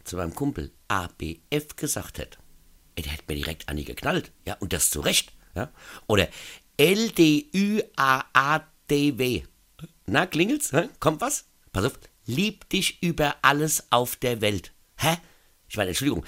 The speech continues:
da fehlt ja erstmal die erste Person Singular, also ich. Okay, gut, ich weiß ja heute gar nicht mehr, <laughs> was die erste Person Singular bedeutet.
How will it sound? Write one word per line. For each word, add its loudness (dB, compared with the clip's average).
da -2
fehlt -2
ja -4
erstmal -4
die -2
erste -2
Person -2
Singular, 0
also -2
ich. 0
Okay, -2
gut, -6
ich -6
weiß -2
ja -2
heute -2
gar -4
nicht -4
mehr, -2
<laughs> -6
was -2
die -2
erste -2
Person -2
Singular -2
bedeutet. -4